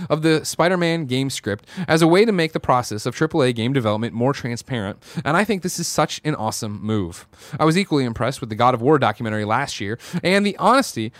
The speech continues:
with which it seemed to portray that development process, not shying away from the more difficult moments.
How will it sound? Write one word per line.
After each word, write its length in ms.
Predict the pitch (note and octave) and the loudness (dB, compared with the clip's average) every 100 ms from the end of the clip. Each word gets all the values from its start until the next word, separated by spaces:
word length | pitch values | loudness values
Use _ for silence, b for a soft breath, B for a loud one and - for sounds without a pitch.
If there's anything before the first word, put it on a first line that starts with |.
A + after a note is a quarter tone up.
| B2 | -2
with 200 | D3 D#3 | 2 2
which 320 | D3 F3 - - | 4 2 0 -8
it 120 | C#3+ | -6
seemed 280 | - D#3+ F3 | -4 -4 -2
to 60 | E3 | -2
portray 300 | F3+ C3 A2+ | -2 0 0
that 140 | A2 | 0
development 360 | G#2 G2+ G2 - | -2 -4 -4 -4
process, 540 | A#2+ A2+ - - - - | -2 -2 -4 -12 -14 -4
not 240 | C#3 D3+ | 0 0
shying 280 | - D#3+ D#3 | 0 0 0
away 200 | D3 G2 | 0 -2
from 120 | F#2+ | -2
the 60 | A#2 | -4
more 200 | G#2 G#2+ | -2 -2
difficult 400 | A2 G2+ - F#2 | -4 -8 -6 -4
moments. 420 | A2 A#2 D2+ - | -2 -2 -4 -16